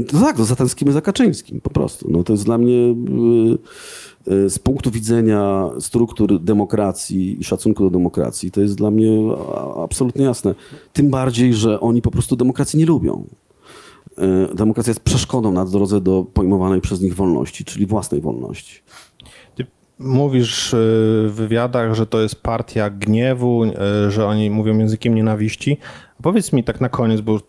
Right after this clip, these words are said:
Speaker 2: dość długo rozmawiamy, jeszcze pytania z sali. Jak rozmawiać właśnie, e, jeśli, jak rozma-, jak z nimi rozmawiać?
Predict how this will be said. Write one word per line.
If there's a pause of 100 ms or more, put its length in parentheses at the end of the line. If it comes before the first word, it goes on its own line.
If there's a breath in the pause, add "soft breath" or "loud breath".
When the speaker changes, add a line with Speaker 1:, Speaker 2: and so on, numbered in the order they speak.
(240)
Speaker 2:
dość
długo
rozmawiamy,
jeszcze
pytania
z
sali. (340 loud breath)
Jak
rozmawiać
właśnie,
e,
jeśli, (360)
jak
rozma-,
jak
z
nimi
rozmawiać?